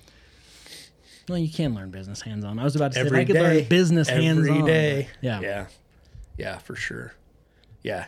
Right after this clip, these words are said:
Speaker 2: it is. Maybe we need to take up a painting class.
Speaker 1: Yeah.
Speaker 2: So that we can have projects that we start and finish.
Speaker 1: That probably
Speaker 2: And
Speaker 1: would be really good.
Speaker 2: <laughs>
Speaker 1: I, well, we know a guy,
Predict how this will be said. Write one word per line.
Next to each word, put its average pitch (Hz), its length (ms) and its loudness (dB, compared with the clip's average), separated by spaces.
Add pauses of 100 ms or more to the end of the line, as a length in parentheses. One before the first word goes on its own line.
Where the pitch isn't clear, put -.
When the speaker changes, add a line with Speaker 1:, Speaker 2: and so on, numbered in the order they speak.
Speaker 2:
it 127 160 -6
is. 123 280 -4 (220)
Maybe 135 220 2
we 131 120 2
need 131 180 0
to 120 60 -8
take 113 240 -6
up 127 140 -6
a - 40 -14
painting 104 400 -10
class. - 480 -12 (380)
Speaker 1:
Yeah. 104 260 -8
Speaker 2:
So 143 100 0
that 123 140 -4
we 113 100 -4
can 107 120 -6
have 104 180 -8
projects 95 540 -6
that 107 120 -8
we 104 100 -6
start 107 520 -6
and 90 140 -12
finish. - 680 -10
Speaker 1:
That - 200 -8
probably 120 420 -4
Speaker 2:
And 107 120 -6
Speaker 1:
would 104 120 -6
be 104 100 -8
really 104 220 -6
good. 110 200 -6 (140)
Speaker 2:
<laughs> - 120 -16
Speaker 1:
I, 156 260 -4 (200)
well, 147 340 0 (360)
we 147 160 2
know 185 220 0
a 104 80 -4
guy, 98 340 -10